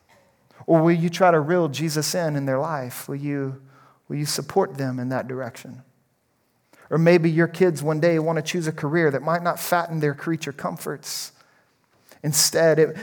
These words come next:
but it will enable them to contribute greatly to other people's flourishing. Will you support them in their obedience?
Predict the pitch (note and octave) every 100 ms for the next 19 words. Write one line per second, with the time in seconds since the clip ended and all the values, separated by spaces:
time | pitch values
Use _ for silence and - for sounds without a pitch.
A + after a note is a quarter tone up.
0 | - D3 F3+ E3+ D#3+ D#3+ E3 F3+ F3 E3
1 | D#3 E3+ - D3 - E3 E3 C#3+ C3+ F3+
2 | F3 D#3 D3 D3+ D#3+ E3 F3 E3+ D3+ C#3
3 | - - - F3 F3+ - D3 C#3+ E3 E3
4 | D#3+ - D3+ - F#3 D#3+ E3 D#3 D3+ D#3+
5 | D3+ D3+ D#3 F3+ E3 D3+ - - -